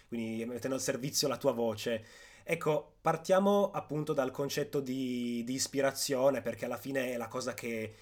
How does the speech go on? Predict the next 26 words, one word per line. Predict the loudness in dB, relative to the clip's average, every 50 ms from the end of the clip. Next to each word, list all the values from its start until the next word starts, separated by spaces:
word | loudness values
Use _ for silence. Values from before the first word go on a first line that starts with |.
| -20 -10 -6
che | -4
incuriosisce | -4 -4 -4 -4 -2 -2 -2 -2 -2 -2 -2 -2 -2
di | -2 -4 -6
più, | -6 -4 -2 0 0 0 0 0 -2 -4 -8 -10
eh, | -8 -4 -4 -4 -4 -4 -6 -6 -6 -8 -8
chi | -10 -10 -8 -6 -4 -2
legge, | -2 0 0 0 -2 -2 -4 -6 -8 -8
chi | -6 -6 -4
ascolta, | -4 -2 -4 -4 -4 -4 -4 -2 -2 -4 -4 -4 -2 -2 -2 -2 -4 -8 -12 -18 -20 -20 -14 -8
eh, | -4 -2 -2 -2 -2
una | -2 -2 -2 -2
poesia | 0 0 0 0 0 0 0 0
o |
comunque | 0 -2 -4 -4 -4 -4 -4
un | -4 -4
testo. | -2 -4 -4 -2 -4 -4 -4 -4 -6 -6 -8 -12 -20 -20 -20 -16 -4
Nella | 0 2 2 2
maniera | 2 0 0 2 2 0 0
più | 0 -4 -4
generale | -2 0 0 0 2 2 2 0 0
possibile, | 0 -2 -2 0 0 0 -2 -2 -4 -4 -2 -2 -2 -4 -6 -10 -20 -20 _ _ _ _ _ _
a | -10 -2
cosa | 4 4 6 6 4
ti | 2 0
ispiri, | -2 -2 -2 0 0 0 2 2 2 2 2 2 0 0 -2 -4 -6
eh, | -4 -4 -2 -2 -2 -2 -4 -4 -4 -4 -4 -4 -4 -4 -4 -6